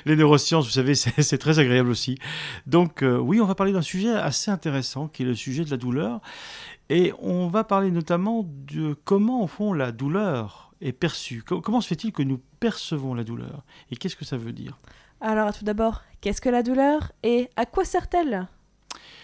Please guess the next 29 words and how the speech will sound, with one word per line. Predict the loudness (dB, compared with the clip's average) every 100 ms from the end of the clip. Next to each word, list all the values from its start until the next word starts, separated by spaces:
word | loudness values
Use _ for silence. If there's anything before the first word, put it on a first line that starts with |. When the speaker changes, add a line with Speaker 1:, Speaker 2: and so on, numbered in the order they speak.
| -20 -10 2
Speaker 1:
Alors, | 2 2 _ _ _
la | -2 4 4
douleur, | 4 2 0
c'est | 0 -2 -2 -2
en | -4
fait, | -2 -4 -4 -14 -6
euh, | 0 2 0 -2
un | -2 0
signal. | 2 2 2 2 -4 -10 -14
C'est | -10 -4
un | -2
signal, | -2 -2 0 2 2 2 2
euh, | 2
du | -2 -4
corps, | -4 0 0 -2 -6 -8
euh, | -8 -6
qui | -8
est | -4
envoyé, | -4 -4 -4 -6 -8 -12
euh, | -14 -12
au | -10
cerveau | -8 -6 -4
en |
disant : « | -4 -4 -6 -4
Il | -6 -2
y | 0
a | -2 -2
un | -2
problème, | -2 -4 -4 -6